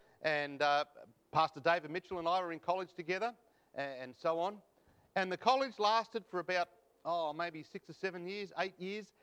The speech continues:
and then it closed down. And, uh, I've often wondered, why, why did that college only last for a couple of years. And then I look back now at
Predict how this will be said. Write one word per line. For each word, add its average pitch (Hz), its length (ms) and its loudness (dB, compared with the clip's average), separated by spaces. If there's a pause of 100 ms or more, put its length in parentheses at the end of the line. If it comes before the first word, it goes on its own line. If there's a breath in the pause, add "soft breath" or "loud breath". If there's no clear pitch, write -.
and 170 100 -4
then 185 80 -2
it 175 80 -12
closed 190 320 0
down. 214 300 -12 (1900 soft breath)
And, 185 300 -2
uh, 180 220 4 (520 soft breath)
I've 185 60 4
often 254 340 2
wondered, 170 400 0 (1600)
why, 285 300 2 (840)
why 247 200 6
did 269 80 -2
that 240 180 -4
college 170 360 -2 (920)
only 180 200 0
last 185 340 2
for 151 80 -8
a 147 40 -6
couple 165 240 -4
of 170 80 -10
years. 190 300 -12 (1900 soft breath)
And 180 100 -2
then 202 80 -2
I 185 60 2
look 240 300 -6
back 202 240 2
now 180 400 2
at 143 60 -6